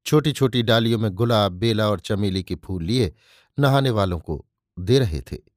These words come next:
चारों ओर "जय गंगा, जय गंगा" का शब्द हो रहा था।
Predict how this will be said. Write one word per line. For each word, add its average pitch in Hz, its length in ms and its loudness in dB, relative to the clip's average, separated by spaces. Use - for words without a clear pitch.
चारों 127 380 2
ओर 120 220 0
"जय 135 240 2
गंगा, 117 380 0
जय 110 220 0
गंगा" 98 300 -4
का 90 120 -6
शब्द 127 300 -4
हो 73 140 -8
रहा 87 240 -4
था। - 260 -14